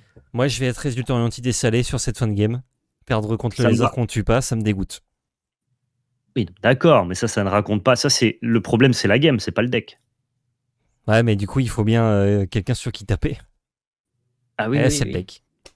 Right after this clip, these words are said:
Speaker 1: Je suis désolé. C'est le lézard, là, le fouet de vigne, là. Putain, ils ont créé un truc broken encore, là. <laughs> Encore une carte noire, comme par hasard, Goban.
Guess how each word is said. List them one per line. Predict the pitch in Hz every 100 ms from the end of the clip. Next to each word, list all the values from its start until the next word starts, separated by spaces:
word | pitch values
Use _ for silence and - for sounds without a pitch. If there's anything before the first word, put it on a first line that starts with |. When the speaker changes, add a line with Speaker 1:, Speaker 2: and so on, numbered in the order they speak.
| _ _
Speaker 1:
Je | -
suis |
désolé. | 123 110 101 95 - _ _ _ _ _ _ _ _ _ _ -
C'est | - 131
le |
lézard, | 139 123 117 127
là, | 90
le | 98
fouet | - 120
de |
vigne, | 104 123
là. | 90 82 -
Putain, | 113
ils | 101 107
ont | 95
créé | - 117 117
un | 107
truc | 120
broken | 104 113 127 131
encore, | 101 113 101
là. | 117 _ _ _ _ _ _ _
<laughs> | - - - - - - - _ - _ - _ _ _
Encore | 120 117 165
une | 151
carte | 151 -
noire, | 165 170 180
comme | 170 147
par | 165
hasard, | 170 190 165
Goban. | 139 180 226 196